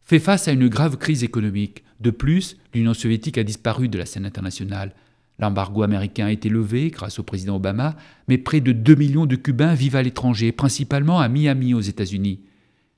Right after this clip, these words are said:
Il y a des violations des droits de l'homme. Le Parti communiste cubain est affecté de problèmes de corruption. La prostitution et la criminalité augmentent. Mais Cuba, découverte en quatorze cent quatre-vingt-douze par Christophe Colomb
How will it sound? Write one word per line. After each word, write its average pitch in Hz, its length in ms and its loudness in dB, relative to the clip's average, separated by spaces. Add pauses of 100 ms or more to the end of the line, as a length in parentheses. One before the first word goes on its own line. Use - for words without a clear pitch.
(300)
Il 101 120 -6
y 107 80 0
a 104 60 2
des 101 140 0
violations 101 800 -2
des 107 180 -6
droits 92 200 -6
de 92 80 -2
l'homme. 135 340 -2 (580)
Le 110 140 0
Parti 104 260 -8
communiste 107 540 -2
cubain 110 260 -2
est 104 160 -6
affecté 104 380 -6
de 98 80 -4
problèmes 95 300 -6
de 90 80 -8
corruption. 95 600 -8 (880)
La 107 100 -2
prostitution - 1300 -8 (320)
et 110 60 -4
la 95 120 -4
criminalité 92 720 -8
augmentent. 95 600 -10 (520)
Mais 127 120 4
Cuba, 147 520 -2 (360)
découverte 131 580 -2
en 120 100 0
quatorze 117 380 -6
cent 147 160 -4
quatre-vingt-douze 127 580 -2
par 110 160 -8
Christophe - 320 -8
Colomb 143 300 2